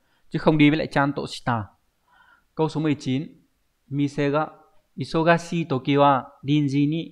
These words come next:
arubaito nani ni iru. Khi mà cửa hàng bận ấy, thì chúng tôi cái gì đó làm thêm tạm thời. Chữ này đọc là rinji, có nghĩa là tạm thời.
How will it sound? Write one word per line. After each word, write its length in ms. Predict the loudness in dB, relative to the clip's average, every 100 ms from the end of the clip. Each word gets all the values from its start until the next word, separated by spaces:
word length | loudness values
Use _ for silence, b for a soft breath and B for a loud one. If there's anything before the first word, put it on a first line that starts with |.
| -8
arubaito 640 | -4 -2 2 2 2 -2 -4 -4 -4
nani 300 | -4 -4 -6
ni 120 | -8
iru. 220 | -8 -8 -10 _ _ b b b b
Khi 300 | 0 2 4
mà 380 | 4 4 2 -2 -4
cửa 100 | -4
hàng 240 | -2 2
bận 200 | 2 2
ấy, 180 | -2 -6 _ _ _ _
thì 140 | -8 -6
chúng 220 | -4 -2
tôi 240 | 4 4 4
cái 120 | -2
gì 160 | -4 0
đó 540 | 0 2 0 -2 -4 -10 -6
làm 220 | -2 -2 0
thêm 180 | -2 -2 -6 -8 -2
tạm 140 | -2
thời. 280 | 0 -2 -2 -8 _ _ _ _ _ _ _ _ _ _
Chữ 100 | -12
này 120 | -8 -6
đọc 120 | -6
là 100 | -4
rinji, 600 | -4 -4 -2 -2 -2 -10 _ _ _ _ _ _
có 140 | -8 -6
nghĩa 120 | -4
là 100 | -4
tạm 260 | -4 -6
thời. 380 | -2 -2 -2 -4